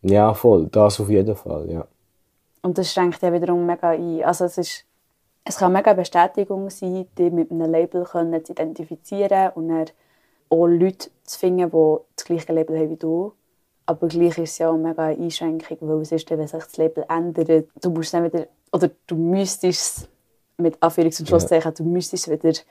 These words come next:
Speaker 2: sagen, wenn sich das würde ändern. Wieso muss man es denn überhaupt sagen, oder? Finde ich mega gut, also finde ich es ein mega gutes Thema, ja.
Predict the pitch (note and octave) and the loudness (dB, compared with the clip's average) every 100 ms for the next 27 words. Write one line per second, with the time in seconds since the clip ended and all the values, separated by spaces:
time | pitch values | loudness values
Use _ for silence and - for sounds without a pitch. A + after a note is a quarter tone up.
0 | _ _ _ _ _ - - F3 F#3 E3+ | _ _ _ _ _ -6 -2 0 0 0
1 | E3 D#3+ D#3+ - D#3+ D3 - D3+ C#3+ D#3 | 2 0 -2 -8 -4 -4 -4 -6 -4 0
2 | A#2 - - _ _ _ _ _ - D#3+ | 0 -2 -6 _ _ _ _ _ -16 -8
3 | E3 F3+ E3+ E3 - - E3+ D#3+ D#3+ - | -4 2 4 4 0 -6 -6 -4 -4 -4
4 | D3+ D3+ D3+ - - - - - D#3+ E3 | -6 -6 -10 -12 -16 -18 -10 -2 0 0
5 | D#3 - _ _ _ _ _ _ _ _ | -2 -12 _ _ _ _ _ _ _ _
6 | F#3 F3+ F#3 F#3 F3+ F#3 - F3+ E3 E3 | -2 0 0 -2 -4 -6 -6 -10 -4 -6
7 | - F3 F3+ F3+ - - F3 F3 E3+ | -4 -4 -4 -8 -14 -12 -8 -4 -4